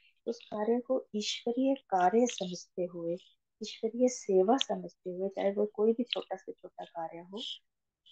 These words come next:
और, अ, सदा यही समझते हुए कि मैं आत्मा, अवतरित आत्मा हूँ, अभी अभी अवतरण हुआ है मेरा, ये ईश्वरीय सेवा के लिए।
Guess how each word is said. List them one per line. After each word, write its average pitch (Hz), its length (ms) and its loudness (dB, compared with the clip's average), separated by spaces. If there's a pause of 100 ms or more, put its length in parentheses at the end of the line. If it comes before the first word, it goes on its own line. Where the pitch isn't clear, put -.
(100)
और, 240 380 4
अ, 202 480 -4
सदा 214 360 2
यही 240 240 2
समझते 190 480 -6
हुए 226 160 -2
कि 226 260 -6
मैं 202 400 -2
आत्मा, 247 540 -4 (420)
अवतरित 254 680 4
आत्मा 165 360 2
हूँ, 180 160 -16 (100)
अभी 247 280 6
अभी 214 360 2 (400)
अवतरण 220 560 4 (100)
हुआ 196 180 4
है 190 220 -2
मेरा, 214 380 -4 (300)
ये 240 300 6
ईश्वरीय 214 520 -2
सेवा 170 480 6
के 160 160 -10
लिए। 160 300 -10